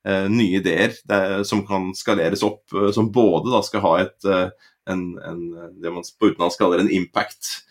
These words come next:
en, en positiv, eh, påvirkning på, på klima og miljø. Eh, det skal også være attraktive,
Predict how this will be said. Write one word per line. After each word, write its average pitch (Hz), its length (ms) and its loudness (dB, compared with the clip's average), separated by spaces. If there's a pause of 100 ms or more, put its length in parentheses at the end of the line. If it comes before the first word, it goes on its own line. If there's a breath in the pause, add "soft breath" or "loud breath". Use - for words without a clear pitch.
(280 soft breath)
en, 92 200 -4
en 95 80 -10
positiv, 110 640 2
eh, 104 320 -2 (100)
påvirkning 107 600 4
på, 104 160 4 (160)
på 98 260 -2
klima 98 320 4
og 107 80 2
miljø. 113 240 2 (560 soft breath)
Eh, 92 220 0
det 98 160 0
skal 95 180 0
også 104 180 0
være 87 220 4
attraktive, 98 720 0